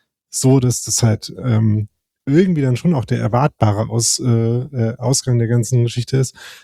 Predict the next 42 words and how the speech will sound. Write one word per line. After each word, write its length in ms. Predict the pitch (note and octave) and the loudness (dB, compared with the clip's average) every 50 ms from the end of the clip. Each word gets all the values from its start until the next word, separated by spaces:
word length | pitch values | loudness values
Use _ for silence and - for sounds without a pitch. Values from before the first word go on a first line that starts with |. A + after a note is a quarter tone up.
| _ - | _ -2
Deswegen, 480 | A#2+ A#2 C3+ B2 A#2+ B2+ B2+ B2+ - _ | 0 2 2 2 2 0 -2 -4 -8 _
ähm, 420 | C3 A#2+ G#2 G#2 G2+ G2+ G#2+ G#2 - _ _ _ | -2 -2 0 0 0 -2 -4 -6 -8 _ _ _
mein 160 | B2+ A#2 G#2+ | 2 2 2
Herz 300 | F#2+ A#2 C3 D#3+ E3 - | 4 2 2 2 0 -2
fliegt 280 | - - C3+ B2 - - | -2 -4 -4 -4 -2 -2
dem 140 | C3 A#2+ A#2+ | 0 2 2
jetzt 180 | G#2+ - - | 0 0 0
nicht 260 | C3+ D#3 E3+ - - - | 0 0 0 0 -4 -8
zu, 420 | - - B2 B2+ C#3+ C#3+ C#3+ - _ | -8 -4 -2 -2 -2 -2 -4 -6 _
aber, 540 | - C3+ A#2+ A2 A#2 A#2 A#2 A2+ A#2 A2+ - | -4 -2 -2 0 0 0 0 0 -2 -4 -4
ähm, 380 | A#2 G#2 G2 G2+ G#2+ G#2+ G#2+ - | -4 -2 -2 0 -2 -2 -4 -6
so 300 | - - A2+ G#2+ G2+ G2 - _ _ _ _ _ _ _ | -6 -4 -4 -4 -4 -6 -10 _ _ _ _ _ _ _
rational 460 | - A2+ A2+ - - C3 A2+ A2 A#2 C3 | 0 0 0 2 2 0 0 0 -2 -2
anerkennen, 520 | C3+ C3 D3 C3+ - - C#3 C3 C3 B2 | 0 0 0 0 0 -2 0 0 0 0
dass 220 | A#2 A2 - - | 0 -2 -2 -6
sie 160 | - - A2+ A2+ | -8 -8 -8 -6
es, 220 | - - - - | -6 -6 -6 -4
äh, 340 | A#2 A2 A2 A2 G#2+ A2 A#2 A2 - _ _ _ _ _ _ _ _ - | -4 -4 -2 -2 -2 -4 -4 -6 -10 _ _ _ _ _ _ _ _ 0
dass 100 | A#2+ G2+ | 0 0
sie 160 | G#2 G2+ G#2+ - _ _ _ _ _ | 0 -4 -8 -14 _ _ _ _ _
das, 220 | A#2+ A#2+ A#2+ - | 0 2 2 2
was 120 | C#3 B2 A2+ | 0 0 0
sie 80 | B2 | 2
da 100 | A2 A#2 | 2 2
machen 340 | G#2+ A#2+ B2 - G#2+ A2 G#2 | 2 2 2 2 2 2 2
wollen 260 | A#2+ C3 D3+ F3 E3+ | 2 2 2 2 2
und 60 | C3+ | 2
was 140 | A#2 A#2 - | 0 0 -2
sie 140 | - C3 A#2 | -2 -4 -2
auch 240 | A2+ A2+ - - _ _ | -2 -4 -4 -6 _ _
machen 240 | - G#2+ F#2 G2+ A2 | 0 2 4 4 4
müssen 320 | A#2 D3 D#3 - F#3 D#3+ B2+ | 4 4 2 2 2 0 0
in 80 | C3+ C3 | 2 0
dieser 200 | C#3 C3+ C3 G#2+ | 2 2 2 4
Konstellation, 720 | A#2+ C3+ B2 C3 B2+ A#2+ - - C3 C3 C3 C3+ C3+ - | 2 2 4 2 0 0 0 0 2 2 2 2 0 2
äh, 280 | A#2+ A2 A2 A2 - - | 2 2 2 2 0 0
gut 320 | - C#3+ D#3 - - - | 2 2 2 2 2 2
machen, 480 | C#3+ C#3+ C3 - D3 C#3 B2+ C3+ C3+ - | 2 2 4 2 2 2 2 0 -2 0
das 180 | - A2 - - | -2 -2 -2 0
kann 100 | - G#2+ | 0 0
man 100 | F#2+ F#2 | 0 0
schon. 220 | - G#2+ G2+ F#2 | -2 -6 -8 -10